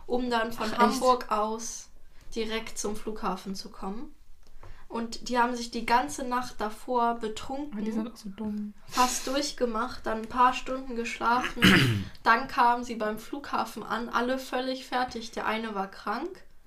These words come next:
Speaker 2: Ja, ja, er war auch die ganze Zeit
Speaker 1: Äh,
Speaker 2: noch
Speaker 1: Davo,
Speaker 2: krank.
Speaker 1: nee, wie heißt der? Davo?
Speaker 2: Davo. Ach, keine, ist auch
Speaker 1: Ah,
Speaker 2: egal.
Speaker 1: der, ja.
Speaker 2: Ähm,
Speaker 1: Aber auf jeden Fall. Heißt sie denn nicht Pervo?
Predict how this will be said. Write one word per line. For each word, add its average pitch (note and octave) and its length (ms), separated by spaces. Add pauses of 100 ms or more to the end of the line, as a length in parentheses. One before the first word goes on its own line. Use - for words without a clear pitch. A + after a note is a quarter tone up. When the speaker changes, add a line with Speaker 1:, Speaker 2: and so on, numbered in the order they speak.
(260)
Speaker 2:
Ja, A#3 500 (280)
ja, A#3+ 180
er A3 180
war A#3 140
auch D4 40
die A#3 100
ganze A3 280
Zeit - 220
Speaker 1:
Äh, - 40
Speaker 2:
noch F#3+ 100
Speaker 1:
Davo, A#3 440
Speaker 2:
krank. - 180
Speaker 1:
nee, A#3 240
wie A#3 80
heißt B3 260
der? C4+ 100 (160)
Davo? B3+ 340 (300)
Speaker 2:
Davo. G#3+ 320 (960)
Ach, A#3 200
keine, B3 240
ist A#3 120
auch C#4+ 80
Speaker 1:
Ah, A#3+ 40
Speaker 2:
egal. G3+ 400 (260)
Speaker 1:
der, A#3 160 (180)
ja. G3+ 220 (320)
Speaker 2:
Ähm, G#3 680
Speaker 1:
Aber A3+ 80
auf A#3 60 (180)
jeden G#3+ 220
Fall. G#3 380 (160)
Heißt A#3 200
sie - 200
denn A#3 120
nicht - 160
Pervo? - 240